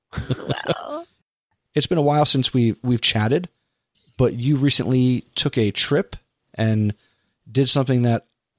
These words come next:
Speaker 2: people talk about but don't do, but a lot of people actually do. So enough out of me. What are we talking about, about you?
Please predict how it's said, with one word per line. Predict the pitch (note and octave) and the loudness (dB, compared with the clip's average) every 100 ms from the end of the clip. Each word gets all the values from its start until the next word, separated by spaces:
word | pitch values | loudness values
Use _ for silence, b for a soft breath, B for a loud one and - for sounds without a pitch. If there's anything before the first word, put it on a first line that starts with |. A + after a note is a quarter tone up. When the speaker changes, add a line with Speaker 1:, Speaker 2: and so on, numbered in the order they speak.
| _ | _
Speaker 2:
people | - C#3+ C3 A#2+ A#2 A2 G2 F#2 | -6 0 2 2 2 2 0 -2
talk | D#3 D#3+ | -2 -2
about | G2 G2+ - | -2 -4 -2
but | G2+ - | -4 -2
don't | G#2+ F#2 | -4 -2
do, | G2 A#2 | -2 -2
but | B2+ | -2
a | G#2 | 0
lot | B2 C#3 | 0 0
of | |
people | - A#2+ | 0 -2
actually | - G3 - A#2+ | -2 -2 0 -2
do. | F#2 F#2 A#2+ - _ _ _ _ | -2 -4 -4 -6 _ _ _ _
So | - A2+ A2 G#2 - _ _ _ | -2 0 2 -2 -6 _ _ _
enough | D3 D#3 | 0 2
out | C3 | 2
of | |
me. | D#3+ A#2 A2 - _ _ _ _ _ - | 2 2 0 -4 _ _ _ _ _ -4
What | A#2 | -2
are | |
we | |
talking | A2 G#2+ G2+ | 0 0 0
about, | F#2+ | 0
about | G2 E2+ | -2 -2
you? | F#2 | -4